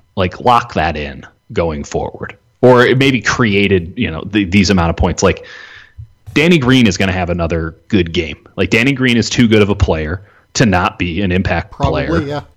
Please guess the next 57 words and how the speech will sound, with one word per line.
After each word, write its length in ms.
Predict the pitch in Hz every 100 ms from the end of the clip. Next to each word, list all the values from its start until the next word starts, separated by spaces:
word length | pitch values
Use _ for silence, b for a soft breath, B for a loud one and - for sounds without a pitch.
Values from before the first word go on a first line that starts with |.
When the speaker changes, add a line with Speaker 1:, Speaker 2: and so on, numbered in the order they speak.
| -
Speaker 1:
on 220 | 98 101
every 360 | 101 90 101 104
single, 480 | - 98 101 98 98
<laughs> 1040 | - - - 139 170 156 - - - 147
on 120 | 120
every 260 | 113 131 135
single 300 | - 104 110
playoff 360 | - 98 92
game 180 | 95 90
he's 160 | 101 104
in. 280 | 180 107 76
Like, 200 | 87 98
I 80 |
don't 180 | 104 120
think 220 | 135 123
VanVleet 600 | 123 120 120 - 110 117 - -
is 100 | 101
gonna 240 | 104 104 104
play 340 | - 98 95
this 180 | 92 -
poorly 760 | - - 123 123 85 76 92 - b b b -
even 160 | 143
though, 180 | 131 117
you 120 | 113
know, 100 | 113 104
he 160 | 110
had 200 | 104 117
fourteen 420 | - 113 - 113
points 280 | 92 95 92
on 100 | 98
five 220 | 85 95 98
oh 40 |
nine 220 | 90 87
shooting, 340 | - 113 87 80
like, 200 | 80 -
he 100 | 98
was 100 | 87
just 140 | 87
completely 420 | 95 87 90 85
lost 360 | 80 90 90 73
out 160 | 73
there 200 | 80 78
on 100 | 78
a 40 | 78
lot 220 | 78 76
of 80 | 73
defensive 420 | 82 76 73 80
possessions. 480 | 78 90 - 78 78
Like, 120 | 85
I 60 | 95
don't 120 | 101
think 100 | 117
he's 100 | 101
gonna 120 | 110
play 220 | 98 110
that 160 | 110 92
poorly, 440 | 113 107 80 82